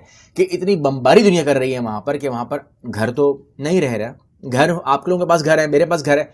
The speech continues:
लेकिन शाम में ये सूरत हाल नहीं है। ये लग्जरी है आजकल, जिसके पास घर है ना, जो घर में रहता, सोता है, वो लग्जरी लाइफ गुजार रहा है। वो घर कितना छोटा, कितना बड़ा है, मैं ये बात नहीं कर रहा हूँ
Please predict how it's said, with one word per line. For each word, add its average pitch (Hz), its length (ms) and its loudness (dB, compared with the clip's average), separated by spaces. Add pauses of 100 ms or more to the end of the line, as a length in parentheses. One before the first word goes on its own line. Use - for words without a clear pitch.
(260)
लेकिन 180 220 0
शाम 170 340 -2
में 175 120 -4
ये 160 60 -6
सूरत 147 240 -6
हाल 135 240 -4
नहीं 104 180 -6
है। 107 80 -10
ये 180 100 4
लग्जरी 196 460 6
है 220 80 8
आजकल, 143 420 4 (300)
जिसके 151 220 -2
पास 175 180 -2
घर 135 280 4
है 156 120 4
ना, 254 140 -2
जो 175 160 -2
घर 143 200 0
में 175 120 2
रहता, 123 240 2
सोता 123 260 -2
है, 101 180 -8 (280)
वो 190 100 8
लग्जरी 190 460 6
लाइफ 156 200 6
गुजार 117 300 0
रहा 92 220 -8
है। 87 140 -14
वो 185 140 2
घर 175 160 4
कितना 185 360 -4
छोटा, 175 240 -2
कितना 185 240 -6
बड़ा 170 160 4
है, 190 60 -2
मैं 175 80 -4
ये 170 60 -2
बात 160 200 -4
नहीं 180 100 -10
कर 117 100 -2
रहा 92 100 -8
हूँ - 80 -20